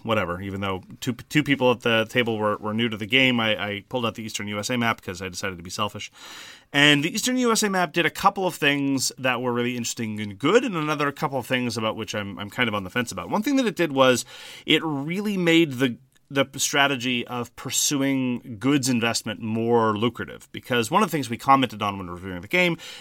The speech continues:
is that it can be a bit of a new player trap to overinvest in goods because they occupy the central part of the board. It sounds so,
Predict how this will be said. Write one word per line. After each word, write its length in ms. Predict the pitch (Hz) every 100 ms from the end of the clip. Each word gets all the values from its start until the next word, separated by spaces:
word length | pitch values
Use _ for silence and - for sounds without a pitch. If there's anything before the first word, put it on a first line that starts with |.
| -
is 100 | 131
that 80 |
it 100 | 147
can 380 | - 165 165 160
be 100 | 143
a 60 | 139
bit 180 | 117 131
of 80 |
a 60 | 120
new 140 | 117
player 260 | 113 120 104
trap 320 | - 110 104
to 80 | -
overinvest 500 | 113 104 104 104 -
in 120 | 95
goods 260 | 92 92 85
because 220 | - 101
they 100 | 120
occupy 380 | 123 123 117 110
the 100 | 101
central 260 | 107 -
part 140 | - 98
of 60 |
the 60 | 92
board. 460 | - 190 185 175 147
It 140 | -
sounds 380 | - 113 107 -
so, 240 | 98 101